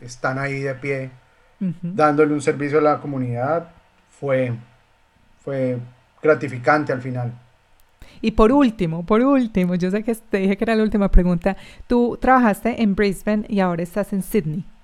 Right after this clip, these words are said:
Speaker 2: ¿Cuál es
Speaker 1: Sí.
Speaker 2: la diferencia y cuál es mejor, s-, según tú?
Speaker 1: Uy,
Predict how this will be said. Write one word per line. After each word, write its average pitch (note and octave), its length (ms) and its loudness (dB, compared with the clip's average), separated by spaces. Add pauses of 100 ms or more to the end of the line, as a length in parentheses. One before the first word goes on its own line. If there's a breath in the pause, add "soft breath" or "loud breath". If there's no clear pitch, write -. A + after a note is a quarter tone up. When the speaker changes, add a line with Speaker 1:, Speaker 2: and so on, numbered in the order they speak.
(340)
Speaker 2:
¿Cuál A3+ 200 2
es G#3+ 40 0
Speaker 1:
Sí. G#3+ 60 0
Speaker 2:
la G#3 60 2
diferencia F3+ 680 -4
y F#3+ 120 -6
cuál F#3 340 0
es F3+ 100 -4
mejor, F3+ 400 -4 (260)
s-, - 140 -20 (280)
según F#3 320 -6
tú? E3+ 180 -8 (1000 loud breath)
Speaker 1:
Uy, F3+ 180 -2